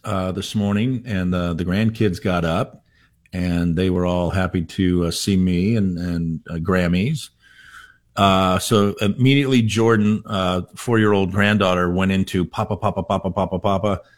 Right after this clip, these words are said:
I bought strawberry Jell-O at, uh, Walmart or wherever, and w-, we're gonna make it. Let's go make Jell-O. So I was making Jell-O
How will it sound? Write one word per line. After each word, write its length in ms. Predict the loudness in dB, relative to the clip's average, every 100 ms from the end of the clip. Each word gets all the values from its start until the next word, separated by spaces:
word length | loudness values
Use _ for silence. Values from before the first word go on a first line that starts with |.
| _ _ -6
I 80 |
bought 320 | 0 0 0 -8 _ _ _ _ -20 _ -8
strawberry 540 | 0 2 6 6 4
Jell-O 600 | 2 2 4 2 0 -4 _ _ -10
at, 340 | -8 -8 -10 _ _ _ _ _ -14
uh, 160 | -6 -4
Walmart 760 | 0 2 4 4 4 2 0
or 100 | -4
wherever, 540 | -2 0 0 0 -2 -4
and 420 | -8 -4 -4 -6 -8 -16
w-, 260 | -16 -12 -6
we're 180 | -2 2
gonna 180 | 2
make 260 | 4 2 2
it. 100 | 0
Let's 180 | -2 0
go 120 | 2
make 280 | 2 2 -4 _ -4
Jell-O. 340 | 0 2 0
So 240 | -4 -6 -2
I 180 | 0
was 200 | 2 2
making 420 | 2 0 2 0 2
Jell-O 640 | 0 0 0 -2 -4 -8